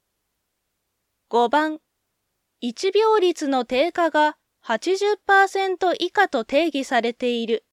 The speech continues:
問題四百六十二。閉塞性換気障害について正しいのはどれか。一つ選べ。一番、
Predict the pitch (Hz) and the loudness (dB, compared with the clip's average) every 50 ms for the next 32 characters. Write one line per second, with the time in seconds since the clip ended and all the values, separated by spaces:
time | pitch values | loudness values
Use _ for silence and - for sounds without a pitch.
0 | _ _ _ _ _ _ _ _ _ _ _ _ _ _ _ _ _ _ _ _ | _ _ _ _ _ _ _ _ _ _ _ _ _ _ _ _ _ _ _ _
1 | _ - 233 240 262 349 370 359 330 349 339 339 339 311 277 302 349 415 427 - | _ -6 -2 0 2 2 2 2 2 2 2 2 2 2 2 2 2 2 0 -2
2 | 359 359 330 - 311 277 247 233 220 - 349 359 311 320 330 330 320 311 294 294 | -2 -4 -2 0 2 2 2 2 0 0 -2 -2 0 0 0 0 2 2 0 0
3 | 285 254 - _ _ _ _ _ _ _ _ _ _ _ _ _ _ _ _ _ | -2 -4 -6 _ _ _ _ _ _ _ _ _ _ _ _ _ _ _ _ _
4 | _ _ - 233 285 359 381 - 427 415 - - - - - 381 370 381 359 - | _ _ 0 0 2 2 0 -2 -4 -6 -6 -8 -16 -6 -2 -2 0 0 -2 0
5 | 302 269 311 381 381 - 381 381 - 415 403 403 403 349 359 349 339 339 330 320 | 0 0 0 0 -2 -4 -6 -6 -2 -2 0 0 0 2 2 2 2 2 0 -2
6 | 302 294 - - 311 302 294 - - 277 277 269 277 _ _ _ _ _ _ - | -4 -4 -6 -6 -6 -6 -6 -6 -2 -2 -2 -2 -2 _ _ _ _ _ _ -8
7 | - 214 208 277 370 403 - - 427 427 440 415 381 349 320 294 269 262 220 247 | -6 -2 2 2 2 2 0 -4 -4 -4 -2 -2 -2 0 2 2 2 2 2 0
8 | 277 330 330 294 - - 240 - _ _ _ _ _ _ _ _ _ _ _ _ | -2 -2 -2 -2 -2 -2 -4 -4 _ _ _ _ _ _ _ _ _ _ _ _
9 | _ - - - 339 415 - - 339 302 262 247 240 247 254 269 233 226 214 - | _ -18 -6 -4 -4 -4 -4 -2 0 2 2 2 4 2 2 0 0 -4 -10 -10
10 | _ _ _ _ _ _ _ _ _ _ _ _ _ _ _ _ _ _ _ _ | _ _ _ _ _ _ _ _ _ _ _ _ _ _ _ _ _ _ _ _
11 | _ _ _ _ - 226 214 - - 359 392 - 339 262 226 202 190 | _ _ _ _ -12 -12 -12 -8 -4 -4 -2 -2 -2 -4 -4 -6 -12